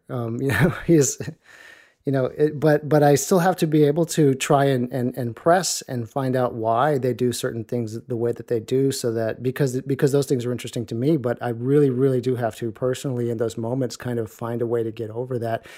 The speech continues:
And it's tough when those folks ask me, like, "All right, now, who are you again? What is it that you do?" And I kind of don't have great answers there. <laughs> Like, why am I even speaking to you?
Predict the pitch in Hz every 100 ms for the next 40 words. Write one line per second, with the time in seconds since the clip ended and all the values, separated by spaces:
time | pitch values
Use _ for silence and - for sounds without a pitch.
0 | - - 120 113 - - 165 151 123 120
1 | 110 120 123 - 131 123 131 123 131 123
2 | - - - - 170 165 156 151 143 165
3 | 214 220 220 220 214 190 185 190 202 180
4 | 160 175 202 214 - 131 135 - 190 156
5 | 147 139 139 131 123 120 110 117 - 160
6 | 151 175 - - - - - 349 - -
7 | 320 247 - 156 180 202 190 180 160 -
8 | 170 175 180 180 190